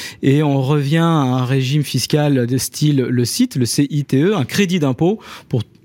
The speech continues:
tous les copropriétaires ou presque tous les propriétaires, où, euh, là, plutôt que d'avoir une subvention, donc percevoir de l'argent public pour entretenir la propriété privée, le propriétaire, le copropriétaire va pouvoir directement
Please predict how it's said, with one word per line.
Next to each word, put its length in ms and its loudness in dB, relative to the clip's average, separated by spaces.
tous 140 4
les 100 2
copropriétaires 840 0
ou 140 0
presque 480 0
tous 140 0
les 100 2
propriétaires, 720 0
où, 260 4
euh, 80 0
là, 180 0
plutôt 300 0
que 60 -2
d'avoir 420 0
une 100 0
subvention, 800 0
donc 260 -2
percevoir 520 0
de 80 0
l'argent 420 0
public 540 2
pour 140 0
entretenir 440 0
la 80 0
propriété 520 0
privée, 420 0
le 100 4
propriétaire, 640 0
le 100 2
copropriétaire 640 0
va 120 0
pouvoir 280 -2
directement 600 0